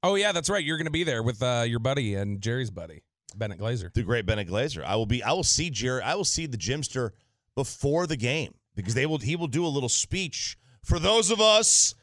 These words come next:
Speaker 2: lucky enough to be in the Cowboys Owners Club. <laughs>
Speaker 1: Are you gonna record it?
Speaker 2: No,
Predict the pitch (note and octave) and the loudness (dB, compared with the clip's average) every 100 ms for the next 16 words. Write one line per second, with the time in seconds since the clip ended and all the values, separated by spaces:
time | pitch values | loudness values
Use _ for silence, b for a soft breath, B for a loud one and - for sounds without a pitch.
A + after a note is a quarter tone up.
0 | _ F3 G3+ G#3+ G#3 G3+ F#3+ G3+ G#3 - | _ 4 6 6 4 4 4 2 2 0
1 | - G3 G#3 G3+ G3+ E3+ F#3 G#3+ G#3 - | 2 4 4 4 2 2 2 0 -2 -2
2 | G#3 A#3 C4 C#4 A#3 B3 B3 C3 C3 B2+ | 0 0 -2 0 2 2 2 0 0 -2
3 | A#2 - A2+ C3+ - _ _ _ _ _ | -4 -2 -2 -2 -4 _ _ _ _ _
4 | _ C3 | _ -8